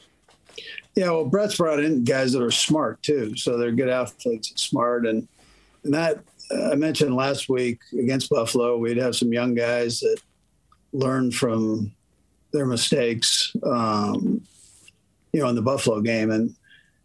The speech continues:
and Williams was one of them. Uh, the, the great thing about it was he kept, he kept fighting through that Buffalo game. He never hung his head. I mean, here he is from Fayetteville State and, and, uh, <laughs>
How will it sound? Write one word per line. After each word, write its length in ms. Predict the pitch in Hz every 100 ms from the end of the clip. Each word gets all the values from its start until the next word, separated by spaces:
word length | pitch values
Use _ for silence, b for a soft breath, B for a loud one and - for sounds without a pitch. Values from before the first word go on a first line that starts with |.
| _ -
and 400 | 147 135 135 -
Williams 480 | 139 160 190 160 139
was 120 | 123
one 200 | 147 185
of 120 | 101
them. 260 | 104 - - - 139
Uh, 140 | 131
the, 380 | - 123 127 -
the 80 | 135
great 260 | 120 156 165
thing 140 | 170
about 240 | 123 147 190
it 80 |
was 220 | 120 120 123
he 120 | 120
kept, 280 | - 131 - -
he 160 | 123
kept 220 | 120 143
fighting 580 | - - 160 139 110 -
through 260 | 123 139 135
that 200 | 127 110
Buffalo 420 | 143 143 117 107
game. 260 | 104 110 113
He 60 |
never 220 | 123 127
hung 180 | 113 135
his 160 | 123 -
head. 400 | 131 123 123 175 _ _ _ _ _ -
I 40 | 143
mean, 140 | 131
here 140 | 139
he 100 | 131
is 140 | 120 117
from 160 | 110
Fayetteville 560 | 98 - 143 123 123 120
State 400 | - - 117 120
and, 340 | 123 113 113
and, 440 | 123 117 120 120 113
uh, 340 | 110 107 104
<laughs> 40 | 104